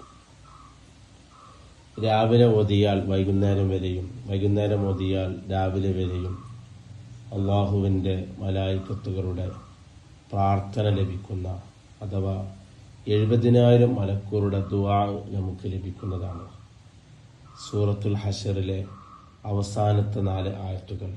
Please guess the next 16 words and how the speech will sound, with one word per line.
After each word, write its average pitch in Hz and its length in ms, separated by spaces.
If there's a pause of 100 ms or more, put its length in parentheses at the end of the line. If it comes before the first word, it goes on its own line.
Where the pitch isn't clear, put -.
(760)
ഇത് 120 160
ആരെങ്കിലും 113 720
രാവിലെയും 107 640
വൈകുന്നേരം 101 560
പതിവായി 98 480
ഓതിയാൽ 95 480 (560)
അവർക്ക് 98 320
ലഭിക്കാൻ 98 540
പോകുന്ന 95 320
പ്രതിഫലമാണത്. 92 920 (1400)
എഴുപതിനായിരം 101 720
മലക്കുകളുടെ 95 500
ദുആ 95 300
കിട്ടും. 90 380 (340)
അതുപോലെ 107 360
തന്നെ 101 380